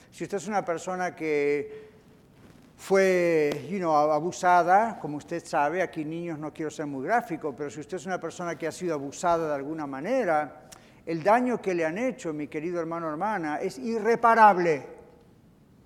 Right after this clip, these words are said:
Y usted dice, "Pastor, no, deme, deme, deme ánimo, no, yo no", no, no, no, tranquilo, es irreparable porque no hay vuelta para atrás,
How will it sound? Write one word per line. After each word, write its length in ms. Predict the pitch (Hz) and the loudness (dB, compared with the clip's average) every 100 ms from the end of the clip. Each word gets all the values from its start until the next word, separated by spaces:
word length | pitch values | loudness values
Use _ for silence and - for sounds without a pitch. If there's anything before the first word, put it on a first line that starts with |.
| _ _ _ _ _ _ - - - - | _ _ _ _ _ _ -20 -20 -18 -12
Y 60 | |
usted 160 | 151 185 | -4 -2
dice, 240 | 190 180 | -2 -6
"Pastor, 460 | 185 175 - 254 214 | -6 -8 2 2 2
no, 260 | 220 240 | 0 -2
deme, 380 | 190 214 214 196 | -2 -4 -4 -2
deme, 500 | 196 220 214 190 190 | 0 0 -2 -6 -6
deme 240 | 196 202 208 | -6 -4 0
ánimo, 540 | 269 277 247 180 170 | 2 2 0 -2 -6
no, 240 | 202 254 | -2 -2
yo 180 | 220 233 | 0 -2
no", 180 | 226 208 - - | -2 -4 -10 -10
no, 100 | 226 | -6
no, 60 | 240 | -2
no, 220 | 196 - - - - | -2 -4 -12 -20 -20
tranquilo, 460 | - 202 190 254 135 - - - - | -6 -6 -4 -4 -4 -10 -20 -20 -6
es 220 | 196 240 | -4 -2
irreparable 680 | 233 220 214 196 220 226 214 | 0 0 2 4 4 4 -2
porque 260 | 185 180 | -4 -8
no 80 | 190 | -2
hay 80 | 185 | -2
vuelta 400 | 185 208 202 180 | 0 -2 -2 -2
para 200 | 170 151 | -2 -4
atrás, 680 | - 185 214 - - - | 0 0 0 -6 -20 -20